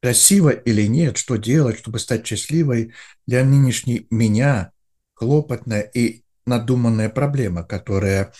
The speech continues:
незаметно затрагивает иные основы. Например, справедливость, честность, терпимость. Но, как бы там ни было, я считаю, что была к тебе несправедлива,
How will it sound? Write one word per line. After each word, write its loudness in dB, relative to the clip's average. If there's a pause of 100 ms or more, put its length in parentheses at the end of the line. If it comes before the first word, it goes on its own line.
(320)
незаметно 4
затрагивает -4 (240)
иные 0
основы. -8 (160)
Например, 2 (200)
справедливость, 0 (140)
честность, -4 (320)
терпимость. -4 (1120)
Но, 2
как -4
бы 0
там 0
ни 4
было, 0
я 0
считаю, -4
что -8
была -4
к -12
тебе -4 (240)
несправедлива, -4